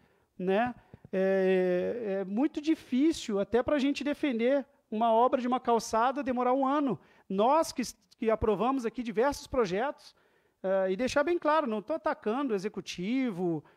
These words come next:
não tô metendo pau, pelo contrário, eu quero tentar ajudar, tá?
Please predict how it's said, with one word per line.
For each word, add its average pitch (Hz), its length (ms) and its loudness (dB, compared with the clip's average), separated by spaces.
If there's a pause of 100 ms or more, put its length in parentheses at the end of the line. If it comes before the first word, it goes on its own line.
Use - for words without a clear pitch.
(120)
não 190 140 -2
tô 269 240 0
metendo 240 360 -4
pau, 220 180 -2
pelo 302 180 -2
contrário, 294 480 2
eu 208 80 2
quero 214 180 0
tentar 254 320 -4
ajudar, 262 600 0 (400)
tá? 196 300 -2